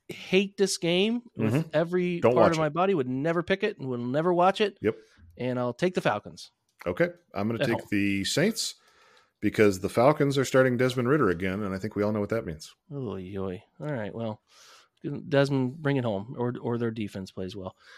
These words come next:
Speaker 1: All right, Steelers at the Bengals. We get the Jake Browning experience. We get no T Higgins. The Steelers catch a break here. I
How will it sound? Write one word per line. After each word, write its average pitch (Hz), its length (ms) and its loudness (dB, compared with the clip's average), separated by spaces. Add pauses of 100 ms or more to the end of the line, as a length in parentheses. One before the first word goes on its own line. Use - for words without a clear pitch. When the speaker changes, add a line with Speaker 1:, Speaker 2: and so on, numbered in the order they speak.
(200)
Speaker 1:
All 160 80 4
right, 139 100 4
Steelers 202 640 6
at 190 180 10
the 170 60 2
Bengals. 156 640 2 (100)
We 147 80 -6
get 143 140 0
the 127 60 -6
Jake 160 260 2
Browning 165 320 8
experience. 180 880 4 (100)
We 135 80 -4
get 120 140 -2
no 143 180 6
T 165 220 2
Higgins. 175 580 4 (760)
The 123 60 -8
Steelers 165 460 4
catch 170 220 2
a 151 40 0
break 165 300 2
here. 170 220 4
I 117 100 -2